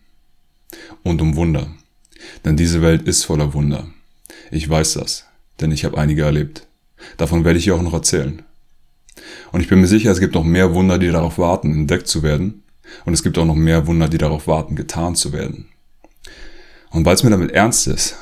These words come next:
weil's mir um die Sache geht, kann jeder dieses Buch Generation Mensch, das sowas ist wie eine Enzyklopädie aus den wichtigsten Informationen aus der Wahrheitsbewegung,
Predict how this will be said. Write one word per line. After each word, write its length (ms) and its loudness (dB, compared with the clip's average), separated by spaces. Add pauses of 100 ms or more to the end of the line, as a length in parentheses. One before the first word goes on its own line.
weil's 200 0
mir 100 8
um 100 4
die 80 4
Sache 280 0
geht, 300 -6 (360)
kann 200 2
jeder 320 4
dieses 320 0
Buch 280 -4
Generation 520 2
Mensch, 340 0 (280)
das 160 -2
sowas 240 4
ist 180 2
wie 140 6
eine 180 2
Enzyklopädie 920 2
aus 200 -4
den 200 2
wichtigsten 420 2
Informationen 680 4
aus 120 0
der 140 0
Wahrheitsbewegung, 720 0